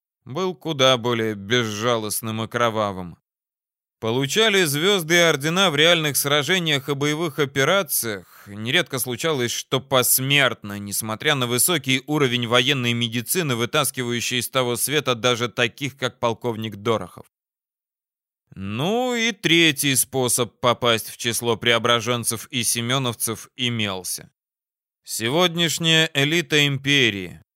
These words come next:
отпрыски влиятельных семей могли быть автоматически зачислены в данные подразделения и, конечно же, предпочитали делать карьеру именно в гвардии.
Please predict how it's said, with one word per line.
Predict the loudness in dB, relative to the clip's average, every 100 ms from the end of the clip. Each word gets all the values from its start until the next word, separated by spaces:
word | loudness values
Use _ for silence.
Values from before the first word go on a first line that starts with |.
| -6
отпрыски | 2 2 2 0 0 0
влиятельных | 0 2 4 4 2 -2 -2 -2
семей | 0 0 2 2
могли | 4 2 2 -2
быть | -2 0
автоматически | -2 0 0 0 -2 -4 -4 -2 -2
зачислены | 0 0 0 -4 -2 -2 -2
в | 0
данные | 0 2 0 0
подразделения | -2 -2 -2 0 0 0 -4 -8 -12 _ _ _ _ -20
и, | -10
конечно | 0 0 2 0 0 -2 0
же, | 2
предпочитали | 2 0 0 -4 -4 0 0 0
делать | 0 0 0 2
карьеру | 2 4 4 2
именно | -2 -2 0 0 -2 -4
в | -2
гвардии. | 2 2 2 -4 -12